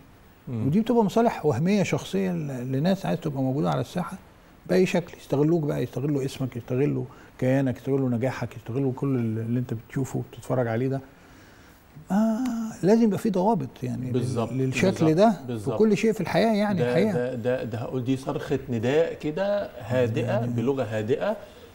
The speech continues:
Speaker 1: من قلب نجم وممثل مصري له تاريخه وله مكانته وله من الثقافات اللي ما تسمح ليه إنه يرسل هذه الرسالة إلى جميع المسؤولين، وخاصة وبرضه ما زلت بأكرر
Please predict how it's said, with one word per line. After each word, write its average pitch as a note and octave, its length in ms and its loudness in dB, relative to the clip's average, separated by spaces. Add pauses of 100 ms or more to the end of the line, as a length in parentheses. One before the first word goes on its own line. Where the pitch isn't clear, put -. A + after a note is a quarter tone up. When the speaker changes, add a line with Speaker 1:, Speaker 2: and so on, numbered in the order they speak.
Speaker 1:
من A#2+ 160 0
قلب E3+ 480 -4 (480)
نجم D3 440 0 (200)
وممثل G#2+ 480 -6 (120)
مصري D#3 640 -2
له A#2 580 -2
تاريخه C3+ 460 -2
وله B2 380 -2
مكانته D3 460 -4
وله B2+ 360 -2 (400)
من D#3+ 160 2
الثقافات D#3 760 -2 (120)
اللي A#2+ 180 -4
ما A2+ 120 -2
تسمح E3 460 -4
ليه F3+ 220 -2 (320)
إنه F#3 260 -2
يرسل C#3+ 540 -2
هذه B2+ 300 -2 (100)
الرسالة D#3 500 0 (400)
إلى C3+ 200 2
جميع B2+ 400 -4
المسؤولين، C3+ 480 -4
وخاصة F#3+ 600 -2 (340)
وبرضه D#3 400 -2
ما B2+ 100 -4
زلت D#3 260 -6
بأكرر F#3 600 0